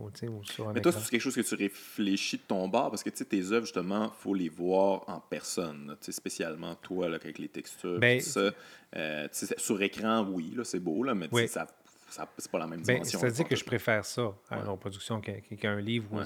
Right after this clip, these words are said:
Speaker 1: une image sur Internet. Je peux comprendre qu'il y a des gens que ça passe par là, puis on le réinventera pas, le monde, tu sais. Mais, euh, c'est, je, je pense que c'est comme l'effet que le théâtre a chez les gens, ou, tu sais, ou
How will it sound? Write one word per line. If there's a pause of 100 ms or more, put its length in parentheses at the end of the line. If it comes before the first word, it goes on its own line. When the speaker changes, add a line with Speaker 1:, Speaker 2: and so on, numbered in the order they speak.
(100)
Speaker 1:
une
image
sur
Internet.
Je
peux
comprendre
qu'il
y
a
des
gens
que
ça
passe
par
là, (1120)
puis
on
le
réinventera
pas,
le
monde,
tu
sais. (280)
Mais, (200)
euh, (640)
c'est, (100)
je, (100)
je
pense
que
c'est
comme
l'effet
que
le
théâtre
a
chez
les
gens,
ou,
tu
sais,
ou